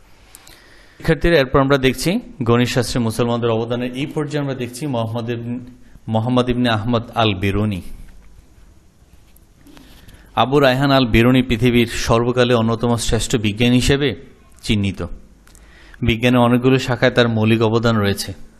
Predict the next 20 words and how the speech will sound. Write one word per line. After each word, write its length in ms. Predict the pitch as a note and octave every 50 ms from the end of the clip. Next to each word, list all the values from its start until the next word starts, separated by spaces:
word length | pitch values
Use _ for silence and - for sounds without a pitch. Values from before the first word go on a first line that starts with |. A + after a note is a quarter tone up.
| - - - _ - - - - - - B2
গণিতবিদ 480 | A2+ A#2 A#2+ B2 B2+ B2 B2 C3 C3
হিসেবে 320 | C3+ C3+ A#2 D3 C#3 D3 C#3+
তার 180 | C#3+ B2+ A#2+ A#2+
খ্যাতি 440 | - - A#2+ A2+ A2 - C#3 C3 C3
এবং 240 | B2 A2+ A#2 A2+ A#2
অবদান 520 | G#2 G#2+ A2 A#2 B2 B2+ C#3+ D3 A#2+ F2+ - - - - - - - _ _ _ _ _ - - - _ _ _ _ _ _ _ - _ -
স্মরণযোগ্য। 680 | - - G#2+ F#2 G2 G2 G2 F#2+ G2 F2 F2 F#2 E2+ - - - - - - - _ _ _ - - - - - - - - - - - - - A#2
জ্যোতির্বিজ্ঞানে 600 | A2+ A2+ A2 C3 B2+ B2 C3 B2 B2 B2+ B2+ B2+
তার 200 | B2 B2+ A#2+ A#2
শ্রেষ্ঠ 380 | A#2 - - C3 A#2+ - - C3
অবদান 320 | A#2+ A#2 A#2+ B2 B2+ C3
হচ্ছে 260 | C3+ C3 - D#3 F3+ G#3+ - - - - - - - - - - - - - - - _ - - _ - - _ _ _ - - - - - - - - _ - _ _ _ _ _ _ _ _ -
কানুনে 400 | - C3+ A#2 A2+ A#2 B2 B2+ B2+
মাসুদি। 480 | A#2 G#2+ G2+ G2 - - A2+ G#2 G2+ - - - - - - - - - - - - - - _ - - - - - - -
মুসলিম 340 | - A#2+ A#2+ A#2 - D#3 C#3+
বিজ্ঞানীদের 500 | C3 B2+ A#2+ A#2+ C#3 C#3 C#3 C3+ D3 C#3+
হাতে 220 | C3+ C3+ C3 - C3
অঙ্কশাস্ত্রে 640 | A#2+ A#2+ B2 - C#3+ - - C#3+ - - - C#3
কি 160 | B2+ - C3+
অভূতপূর্ণ 880 | C3+ G#2+ G#2+ A#2 B2 B2+ C3+ C#3+ C#3+ D3+ D#3 D#3 D#3+ D#3 C#3 A2+ -